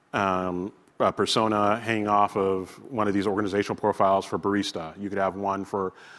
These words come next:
office manager. Um, and i-, if you're, depending on what you're doing, you could even have a persona for customer as well, too. Okay.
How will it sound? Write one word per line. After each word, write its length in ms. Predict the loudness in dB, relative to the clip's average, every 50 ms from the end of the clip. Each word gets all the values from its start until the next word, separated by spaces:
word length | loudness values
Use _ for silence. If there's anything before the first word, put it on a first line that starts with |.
| -16 -4
office 440 | 2 4 4 4 4 2 -2 -4 -6
manager. 580 | -6 -8 -8 -10 -10 -12 -12 -12 -12 -14 -16 -18 _ _ -16
Um, 400 | -14 -12 -10 -10 -10 -10 -10 -12 -14 -18 -20 -14 -6 -2
and 120 | 0 0
i-, 40 | 2
if 560 | 2 4 4 4 4 4 2 2 2 2 0
you're, 420 | 0 2 4 4 6 6 6 4 2 -2 -8 -12 -6
depending 320 | -6 -4 0 0 0 0 0
on 160 | 0 0 0
what 140 | -2 -2 -2
you're 80 | -2
doing, 320 | -2 -2 -2 -2 -2 -4 -6 -10 -16 -20 -10 _
you 80 | -4 -2
could 140 | 0 0
even 160 | 2 2 0 0
have 420 | 2 2 2 4 2 2 0 -4
a 480 | -6 -6 -4 -2 -2 -2 -4 -6 -8 -6
persona 400 | -4 -4 -4 -4 -4 -6 -6 -8
for 220 | -8 -8 -8 -8
customer 460 | -6 -2 -2 -2 -2 -4 -8 -10 -10 -12
as 100 | -10 -10
well, 160 | -10 -10 -8
too. 300 | -6 -6 -6 -6 -6 -10 -16 _ _ _ _ _ _ _ _ _ _ _ _ _ _ _ _ _ _ _ _ _ _ _ _ _ _ _ _ _ _ _ _ _ -20 -20 -20 -20 -20 -20 -20 -20 -20 _ _ _ _ _ _ _ _ _ _ _ _ _ _ -10
Okay. 680 | -2 2 2 4 2 4 4 6 6 6 6 4 0